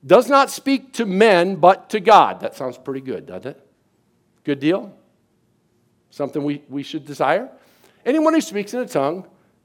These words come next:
speaks not to men, but to God. Indeed, no one understands him. He utters mysteries with his spirit. But everyone who prophesies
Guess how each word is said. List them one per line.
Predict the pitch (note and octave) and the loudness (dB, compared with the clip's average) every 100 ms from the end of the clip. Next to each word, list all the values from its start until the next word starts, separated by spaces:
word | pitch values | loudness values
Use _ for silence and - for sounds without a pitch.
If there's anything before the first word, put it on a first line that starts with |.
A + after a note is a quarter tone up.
| _ | _
speaks | - A3+ - | -10 -8 -4
not | A#3+ A#3+ | -4 -2
to | |
men, | F3+ D#3+ | 0 0
but | F#3 E3 - _ | 0 -2 -4 _
to | - | -12
God. | F#3+ D3 B2+ E3+ G3 _ _ _ | -2 0 2 0 -6 _ _ _
Indeed, | G3 G3 G#3+ C4 | 2 2 2 -2
no | D#3+ D#3+ F#3+ | -2 0 2
one | A#3+ | 2
understands | G3 F3 D3+ F#3+ A3+ D4 - | 0 -2 -6 -4 -4 -4 -10
him. | G#2 - _ _ _ _ _ _ _ _ _ _ | -16 -18 _ _ _ _ _ _ _ _ _ _
He | D3+ F#3 | 2 4
utters | E3 D#3 A2+ | 4 0 -4
mysteries | B2 F#3 - G#3+ G3+ D#3+ | -4 -6 -8 -10 -10 -10
with | E3 | -10
his | D#3 D3 | -10 -14
spirit. | - - - - - _ _ _ _ _ _ _ _ - | -16 -18 -14 -12 -12 _ _ _ _ _ _ _ _ -2
But | C#3+ | 4
everyone | E3 F3 F#3 F3+ | 4 4 2 0
who | D#3 | -2
prophesies | D3+ - G#3 C4+ - G#3 - B2 G#2+ B2+ G#3+ - | -6 -2 0 0 -4 -10 -6 -4 -2 -4 -6 -12